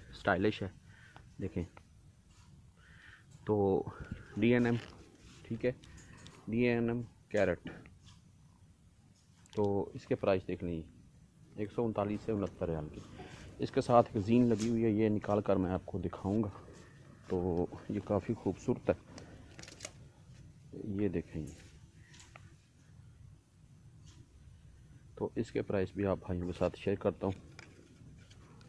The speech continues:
Price कितना है जी? थर्टी एट इसकी waste है जी, थर्टी एट,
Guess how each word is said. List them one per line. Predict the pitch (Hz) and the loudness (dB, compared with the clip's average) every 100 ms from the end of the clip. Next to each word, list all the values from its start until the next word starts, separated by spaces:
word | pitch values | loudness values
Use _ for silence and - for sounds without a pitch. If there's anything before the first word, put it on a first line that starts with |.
| - - - - - | -20 -20 -20 -16 -6
Price | 92 95 95 - | 0 0 -2 -6
कितना | 87 85 82 | -8 -6 -6
है | 80 | -6
जी? | - | -4
थर्टी | - 113 139 | -2 0 2
एट | 131 | 2
इसकी | 123 - 117 | -2 -4 0
waste | 98 95 123 | 0 0 -2
है | 113 | -2
जी, | 117 | -2
थर्टी | - 117 101 | -2 -2 0
एट, | 87 76 | 0 -2